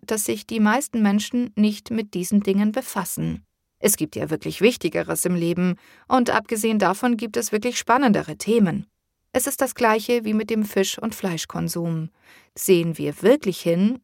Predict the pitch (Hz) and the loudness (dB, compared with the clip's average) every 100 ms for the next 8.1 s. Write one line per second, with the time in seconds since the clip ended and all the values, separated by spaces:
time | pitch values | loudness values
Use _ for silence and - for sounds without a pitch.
0 | _ - 277 302 180 - 170 165 220 - | _ -2 2 2 2 2 0 2 -2 -4
1 | _ - 233 220 294 - 247 - - 302 | _ -4 -2 0 -2 -4 -6 -4 0 0
2 | 294 - - 214 208 196 185 185 202 208 | 0 -4 -2 2 2 4 2 2 0 -2
3 | - _ 196 180 - - - 220 208 - | -8 _ 0 0 -4 -16 -6 -4 -4 -6
4 | 165 - 160 147 160 _ _ _ _ - | -8 -4 -4 -4 -8 _ _ _ _ -20
5 | _ _ - 202 233 285 294 214 202 202 | _ _ 2 4 4 2 0 2 0 2
6 | 277 302 208 196 185 190 - - - 180 | 0 2 0 2 2 0 -2 -6 -6 -6
7 | - - 165 196 202 185 190 233 - 208 | -6 -4 2 4 4 2 0 0 2 2
8 | 220 | 0